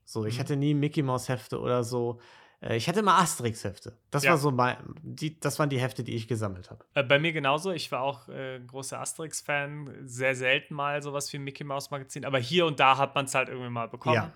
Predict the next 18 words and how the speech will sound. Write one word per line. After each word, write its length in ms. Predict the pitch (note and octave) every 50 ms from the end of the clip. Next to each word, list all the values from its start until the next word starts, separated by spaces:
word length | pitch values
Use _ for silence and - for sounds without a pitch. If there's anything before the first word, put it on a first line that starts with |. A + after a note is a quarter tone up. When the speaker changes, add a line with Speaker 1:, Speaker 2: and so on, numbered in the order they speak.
| _ -
Speaker 2:
Mein 120 | C3 C3
Opa 180 | A2 D#3+ D#3+ B2+
Speaker 1:
Ja. 160 | C3+ D3 C#3
Speaker 2:
hat 140 | C#3+ C#3+ -
mir 100 | D3 C#3+
die, 300 | C3+ C#3 C#3 C#3 C#3 C3+
hat 160 | C3+ B2+ -
mir 100 | C3+ C3+
die 100 | B2 B2+
ganz 220 | A#2+ C3+ B2+ - -
gern 140 | C3+ B2+ B2
mal 80 | B2+ B2
gekauft, 380 | B2 A#2+ - C3+ B2+ - -
aber 220 | A#2+ A#2 A2 A2 - - _ A#2+
war 160 | A#2 A#2+ A#2 A#2
auch 100 | A#2 A2+
nicht 220 | A#2 A#2 - A2+
oft. 260 | C3 E3 F#3 F#3 -